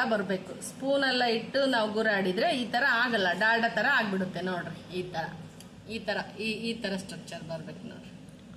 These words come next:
ನೋಡಿ, ಮರಳು ಮರಳಾಗಿರ್ಬೇಕು ತುಪ್ಪ, ಅಮ್ಮ ಮಾಡಿದ ಥರನೇ ಇರ್ಬೇಕು ಅಂತಾರಲ್ಲ, ಈ ಥರ ಮಾಡ್ಬೇಕು. ಇದು ನನ್ನ ಅಮ್ಮ ನನಗೆ ಕಲಿಸ್ಕೊಟ್ಟಂತಹ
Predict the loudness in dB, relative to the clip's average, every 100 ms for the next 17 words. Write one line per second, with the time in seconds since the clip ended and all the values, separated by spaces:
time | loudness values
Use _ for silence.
0 | -18 -12 -8 -6 -2 0 2 4 4 4
1 | 4 2 2 0 0 -2 -2 -2 -2 -4
2 | 0 2 2 2 2 4 4 2 2 2
3 | 4 4 2 2 -2 0 -2 0 0 2
4 | 0 0 -2 -2 -2 -2 -2 -4 -4 -2
5 | 0 0 2 2 2 2 2 2 0 0
6 | 0 -2 -4 -6 -4 -4 -2 -2 0 2
7 | 2